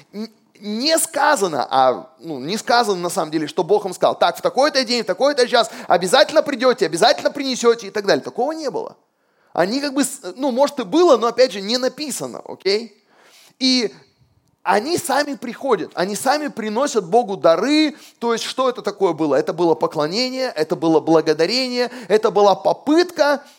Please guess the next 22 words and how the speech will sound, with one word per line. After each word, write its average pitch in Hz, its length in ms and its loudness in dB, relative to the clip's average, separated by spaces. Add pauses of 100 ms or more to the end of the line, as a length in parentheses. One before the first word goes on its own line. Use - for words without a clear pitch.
связать 196 840 -2 (100)
вот 190 280 0
эти 233 240 -6
плоды 151 760 -2 (840)
с - 220 -6
Богом, 277 480 4
который 196 460 2
их 135 120 -16
дал. 139 380 2
Понимаете, 151 460 -8
да? 147 200 -2
Иначе, 170 240 -4
ну 180 80 -8
почему 202 240 -8
они 165 140 -6
принесли 147 380 -12
ему 113 140 -8
эти 117 100 -16
плоды? 123 300 -4 (160)
Это 220 220 0
была 196 240 4
благодарность. 180 960 2